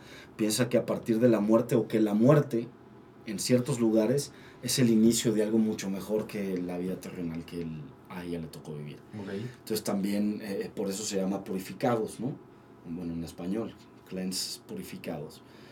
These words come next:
Speaker 1: Entonces también abordé a Tinker y siento que Tinker desde el universo de Sarah Kane también es como una especie de salvador,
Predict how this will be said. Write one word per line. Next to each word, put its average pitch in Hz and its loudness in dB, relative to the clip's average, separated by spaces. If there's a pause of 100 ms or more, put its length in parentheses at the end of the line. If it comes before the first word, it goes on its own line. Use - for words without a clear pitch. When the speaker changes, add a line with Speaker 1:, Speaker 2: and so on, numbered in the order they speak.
(320)
Speaker 1:
Entonces 107 0 (120)
también 113 2 (500)
abordé 107 4
a 113 0
Tinker 117 2
y 95 -2
siento 107 -2
que 110 -4
Tinker 107 -2
desde 98 -2
el 95 -2
universo 95 -2
de 101 -6
Sarah 98 -4
Kane 95 -4
también 98 -4
es 95 -6
como 101 -6
una 101 -4
especie 101 -6
de 98 -6
salvador, 85 -6